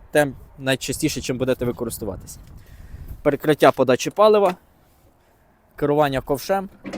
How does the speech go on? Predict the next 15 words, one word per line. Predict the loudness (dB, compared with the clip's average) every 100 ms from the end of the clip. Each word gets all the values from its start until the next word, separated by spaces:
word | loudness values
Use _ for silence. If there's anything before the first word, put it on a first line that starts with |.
| -14 -16 -20 _ _ _ _ _ _ _ _ -20 -20 -18 -16 -16 -14 2
Пам'ять | 2 4 0 -6 -10
задньої | -4 0 0 0 -6
навіски. | -6 -6 -8 -10 -14 -18 -20 -20 -20 -20 -20 -20 -20 -20 _ _ _ _ _ _ _ _ _ _ _ _ -20 -18 -20 -20 _ -14
І |
показую | -12 -4 -2 -2
ще | -4 -2
резину | -2 -2 -2
з | -4 -6
цієї | -4 -4
сторони. | -6 -6 -2 -2 -4 -8 -6 -6 -10 -12 -12 -12 -12 -8 -8 -8 -14 -16 -18 -20 -20 -20 -18 -18 -20 -20 -20 -20 -20 -20 -20 -20 -20 -20 -20 -20 -20 -10
Навіть | -8 -6
знизу | -6 -6 -4 -4
можу | -6 -4
також | -4 -4 -6
все | -4 -2